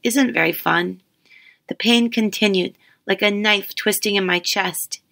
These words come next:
She shook her head and reached in again. Gymnasium?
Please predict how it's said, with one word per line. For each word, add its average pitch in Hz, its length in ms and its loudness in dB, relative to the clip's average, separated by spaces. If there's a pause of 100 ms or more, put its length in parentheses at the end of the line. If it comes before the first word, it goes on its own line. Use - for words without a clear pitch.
(320)
She - 200 0
shook 262 320 2
her 233 100 2
head 185 380 0
and 185 160 0
reached 233 340 0
in 208 160 0
again. - 520 -2 (680)
Gymnasium? 240 1600 2